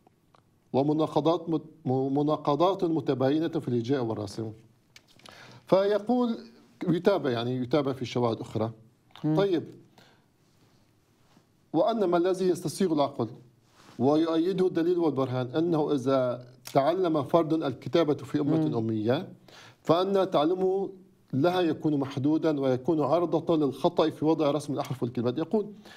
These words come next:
Speaker 1: بما أن السائد هو مجتمع بدائي،
Speaker 2: أيوه.
Speaker 1: و-، والسا-، والقا-، والأمية هي ال-، يعني الحاكمة الطاغية،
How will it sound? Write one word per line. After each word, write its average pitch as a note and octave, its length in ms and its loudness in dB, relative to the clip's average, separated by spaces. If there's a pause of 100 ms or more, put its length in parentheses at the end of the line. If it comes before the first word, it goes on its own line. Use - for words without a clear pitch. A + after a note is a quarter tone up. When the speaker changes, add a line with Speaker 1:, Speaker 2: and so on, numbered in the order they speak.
(220)
Speaker 1:
بما G3+ 220 2
أن F#3 80 0
السائد F3 540 0
هو C#3+ 180 2
مجتمع C3+ 420 2
بدائي، C3+ 560 0 (180)
Speaker 2:
أيوه. D3+ 280 0 (100)
Speaker 1:
و-، C3+ 260 2 (160)
والسا-، C3+ 580 2
والقا-، C3+ 580 0 (420)
والأمية D#3 480 2
هي C#3 320 0
ال-، A2 580 -4
يعني G#2+ 180 0
الحاكمة D3 460 0
الطاغية، B2 520 0